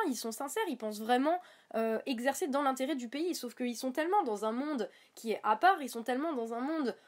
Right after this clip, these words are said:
où, euh, gagner huit mille euros par mois, bah, c'est normal, de toute façon, euh, voilà, on va au restaurant tout le temps, parce que c'est de ça aussi que cette, euh, que cette députée se plaint,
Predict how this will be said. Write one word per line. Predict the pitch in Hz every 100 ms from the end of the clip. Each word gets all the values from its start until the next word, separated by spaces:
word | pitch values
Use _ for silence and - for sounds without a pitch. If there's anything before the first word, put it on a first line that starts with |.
| -
où, | 294 339 -
euh, | 214 214
gagner | 226 254
huit | 269 240
mille | 254
euros | 247 240
par | 240 214
mois, | 220 254
bah, | 202 180
c'est | 202
normal, | 196 185 202 330 359 262 214
de | 208
toute | 196 -
façon, | 175 262 269 220
euh, |
voilà, | 190 233 330 339
on | 262
va | 226
au | 190
restaurant | 202 - 220 202 196
tout | -
le | 240
temps, | 302 381
parce | 294
que | - 190
c'est | - 196
de | 185 190
ça | 240 233
aussi | 196 226
que | 220 185
cette, | 190 185 185
euh, | 180 180 180 - - - _
que | - 196
cette | - 202 180
députée | 190 190 233 214 254
se | 247
plaint, | 208 302